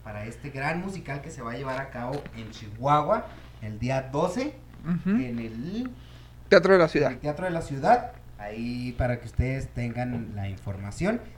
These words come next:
Speaker 1: Todavía no tenemos acceso a boletos.
Speaker 2: No, todavía no. Igual también el día once, el
Speaker 1: Ajá.
Speaker 2: día once va a ser en Delicias.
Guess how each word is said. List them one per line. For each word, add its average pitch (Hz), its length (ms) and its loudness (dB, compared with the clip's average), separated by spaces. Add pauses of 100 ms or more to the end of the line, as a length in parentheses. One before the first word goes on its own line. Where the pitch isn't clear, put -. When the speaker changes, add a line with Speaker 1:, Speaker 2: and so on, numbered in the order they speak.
(100)
Speaker 1:
Todavía 147 340 4
no 160 140 0
tenemos 156 560 2
acceso 139 400 -2
a 147 60 4
boletos. 135 640 -2 (280)
Speaker 2:
No, 175 340 10 (260)
todavía 165 220 12
no. 143 140 6 (500)
Igual 170 380 12
también 196 380 12
el 190 160 12
día 175 220 12
once, 240 580 10 (180)
el 139 60 -4
Speaker 1:
Ajá. 151 100 2
Speaker 2:
día 160 200 12
once 196 340 8
va 175 100 10
a 165 40 6
ser 170 160 6
en 175 100 4
Delicias. 180 540 6